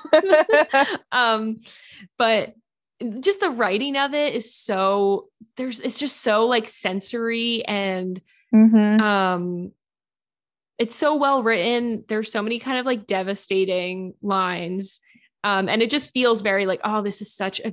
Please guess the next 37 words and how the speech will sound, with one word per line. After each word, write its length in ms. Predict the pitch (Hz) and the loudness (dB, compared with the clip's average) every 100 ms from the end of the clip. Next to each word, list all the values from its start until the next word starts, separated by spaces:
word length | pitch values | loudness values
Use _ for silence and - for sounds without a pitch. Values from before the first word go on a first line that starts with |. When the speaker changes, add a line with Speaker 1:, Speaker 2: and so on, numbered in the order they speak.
| 175 | -4
Speaker 1:
good 260 | 202 185 185 | 0 0 0
narrative, 760 | 185 185 190 190 190 190 185 | -2 -2 -2 -2 0 -2 -4
such 280 | - - 190 | -6 -6 -4
a 60 | 190 | 0
Speaker 2:
Yep. 200 | 180 180 | 2 2
Speaker 1:
good, 400 | 190 190 190 175 - - 190 | 2 2 0 -4 -12 -10 -6
like, 220 | - _ | -6 _
character 840 | - 233 233 226 226 214 208 202 | -8 -2 0 0 -4 -4 0 0
and 180 | 180 185 | 0 -4
situation." 760 | - 190 196 180 190 - 208 208 | -8 -8 -2 0 2 2 0 2
And 140 | 233 | 0
it's 140 | 254 | 0
a 60 | 320 | -2
very 280 | 294 359 523 466 | 0 0 0 -2
kind 280 | - 320 294 | -4 -2 0
of 200 | 233 - | -2 -4
classic, 920 | - 220 196 202 202 208 196 196 - _ - _ _ | -10 -4 -2 -4 -4 -2 0 -2 -8 _ -20 _ _
like, 220 | 240 226 - | -10 -10 -6
throughout 480 | 277 285 285 302 - | -2 0 0 0 -2
time, 580 | 262 226 190 180 202 | -2 -2 -2 -4 -8
since 280 | 202 240 240 | -8 -6 -6
people 320 | - 254 240 | -4 -4 -2
have 300 | 226 202 208 196 | -2 -2 -2 -2
been 160 | 202 | -2
writing 360 | 190 196 190 190 | 0 -2 -2 -6
stories, 580 | - 196 175 143 196 - | -6 -4 -4 -4 -6 -4
there 140 | 196 | -2
have 100 | 202 | -2
been 120 | 190 196 | -2 -4
stories 360 | 190 185 190 | -4 -4 -4
about 200 | 190 175 | -2 -4
affairs, 600 | 196 - 87 76 262 - - - | -4 -6 -4 -2 -2 -4 -10 -8
<laughs> 180 | 302 262 | -8 -4
Speaker 2:
Yep. 180 | 214 208 | 0 2
Speaker 1:
right? 380 | 226 208 233 - | 4 4 2 2
Like, 300 | 240 226 220 - - - _ | 0 0 -2 -10 -14 -20 _
it's, 300 | 254 - - | -2 -2 -8